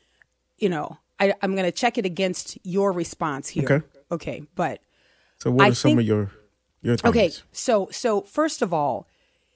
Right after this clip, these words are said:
Speaker 1: here, here is, here's going to be my position.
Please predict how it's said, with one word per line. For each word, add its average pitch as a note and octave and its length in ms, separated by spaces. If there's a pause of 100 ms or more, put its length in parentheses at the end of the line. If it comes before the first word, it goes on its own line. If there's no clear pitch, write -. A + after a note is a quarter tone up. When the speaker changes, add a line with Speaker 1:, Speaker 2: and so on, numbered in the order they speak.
(540)
Speaker 1:
here, C#4+ 340
here B3+ 300 (100)
is, F3+ 240
here's A3+ 280
going F#3 220
to F#3 120
be D#3+ 440 (160)
my E3 260
position. D#3 640